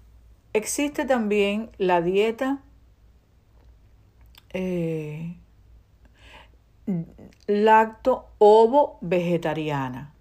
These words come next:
Esta es otra dieta que, como su nombre lo indica,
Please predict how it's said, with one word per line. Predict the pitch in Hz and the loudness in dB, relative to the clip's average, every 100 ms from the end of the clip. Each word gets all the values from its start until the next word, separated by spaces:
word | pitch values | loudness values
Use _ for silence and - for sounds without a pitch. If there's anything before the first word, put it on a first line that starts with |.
| _ _ _ - - | _ _ _ -18 -8
Esta | 208 233 | -6 -2
es | |
otra | 202 180 185 | -2 -2 -2
dieta | 170 147 139 - 131 - _ - - | -4 -4 -8 -10 -18 -20 _ -20 -16
que, | - 170 | -4 -2
como | 170 170 170 | 0 -2 -4
su | 175 | -4
nombre | 175 180 196 226 | -2 0 0 0
lo | 254 | 0
indica, | 277 269 226 190 233 269 | 0 -2 -4 -4 -6 -8